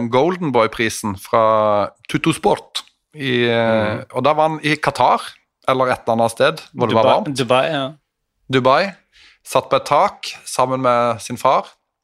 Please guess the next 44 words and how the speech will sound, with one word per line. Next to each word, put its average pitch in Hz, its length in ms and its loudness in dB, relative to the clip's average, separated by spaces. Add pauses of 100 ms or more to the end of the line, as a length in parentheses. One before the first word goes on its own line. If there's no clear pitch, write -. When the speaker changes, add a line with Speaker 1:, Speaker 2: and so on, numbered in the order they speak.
(960)
Speaker 1:
og 123 100 -4
da 147 220 2
Speaker 2:
Mhm. - 60 -10
Speaker 1:
sitter 104 460 -2
det 160 100 2
da 139 160 4
en 143 100 -4
italiener 135 680 0
i 117 60 0
midten 113 280 -6
som 117 100 -4
skal 120 160 -2
dele 113 280 0
ut 139 140 -6
denne 113 180 0
prisen. 139 360 -4 (880)
Eh, 113 840 0
Speaker 2:
Han 170 140 2
Speaker 1:
så 160 60 -2
Speaker 2:
må 156 120 4
ha 127 60 2 (100)
hatt - 120 -12
korona. 113 520 0 (480)
Speaker 1:
Ja, - 300 2
som, 165 300 -4
som 165 420 -2
må 151 240 2
ha 165 100 2
vært 135 220 0
den 147 100 -2
mest 139 240 -4
smittet - 500 -2
mannen 131 300 0
i 120 60 2
hele 123 180 0
Midtøsten, 147 600 -2
fordi 143 180 2
at 143 80 0
han 165 220 0
satt 160 340 -2
med 156 320 2
en 143 100 -6
ansiktsmaske - 960 -4
på 165 180 2